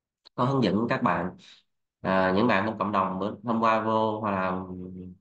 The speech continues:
à, bữa nay đăng ký vào bên channel Thư Giải. Channel Thư Giải chúng ta,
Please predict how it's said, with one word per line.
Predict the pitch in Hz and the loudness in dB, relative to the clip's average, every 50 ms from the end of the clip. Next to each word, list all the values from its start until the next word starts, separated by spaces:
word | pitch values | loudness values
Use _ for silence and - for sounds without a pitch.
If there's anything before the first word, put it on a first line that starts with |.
| _ _ _ _ _ _ | _ _ _ _ _ _
à, | - 95 95 95 | -8 -4 -4 0
bữa | 95 101 117 | 0 2 2
nay | 123 117 117 113 113 | 2 2 2 2 0
đăng | 113 107 110 | 0 -2 0
ký | 113 117 131 | 0 -2 -2
vào | 131 120 107 95 92 95 98 110 | 0 -2 -2 -2 -2 -2 -2 -2
bên | 101 104 | -2 -2
channel | 101 110 107 101 95 - | -2 -2 -2 -2 -2 -4
Thư | 113 104 | -4 -6
Giải. | 95 87 90 104 131 135 - | -4 -4 -4 -4 -6 -6 -4
Channel | - 110 101 98 | -4 -2 -2 -2
Thư | 101 117 | -2 -2
Giải | 98 92 92 104 - | 0 0 -2 -2 -4
chúng | - 120 | -4 -2
ta, | 117 110 104 104 107 - - | 0 0 2 0 0 -4 -8